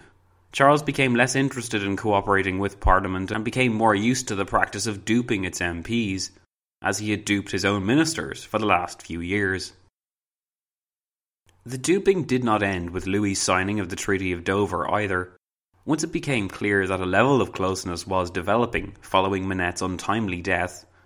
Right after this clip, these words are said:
and once it became doubly clear that both Charles and Louis were unified in their grief for her passing, it was the Duke of Buckingham, rather than the Earl of Arlington,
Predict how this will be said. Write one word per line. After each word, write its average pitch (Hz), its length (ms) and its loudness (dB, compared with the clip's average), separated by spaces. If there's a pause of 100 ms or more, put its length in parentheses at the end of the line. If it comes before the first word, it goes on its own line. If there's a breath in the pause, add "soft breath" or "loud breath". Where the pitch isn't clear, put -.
and 95 180 -8
once 87 140 -6
it 85 80 -12
became 87 340 -4
doubly 107 440 0
clear 85 340 -4
that 87 160 -4
both 90 280 -4
Charles 95 380 4
and 101 160 0
Louis 101 240 0
were 95 100 -2
unified 92 760 0 (240 soft breath)
in 120 140 0
their 131 180 6
grief 87 320 0
for - 260 -4
her 87 140 -8
passing, 104 580 0 (560 soft breath)
it - 80 -4
was 135 160 0
the 131 60 -4
Duke 139 260 2
of 123 120 2
Buckingham, 107 580 0
rather 95 320 2
than 127 160 0
the 117 160 -2
Earl 104 240 2
of 90 100 -2
Arlington, 92 600 2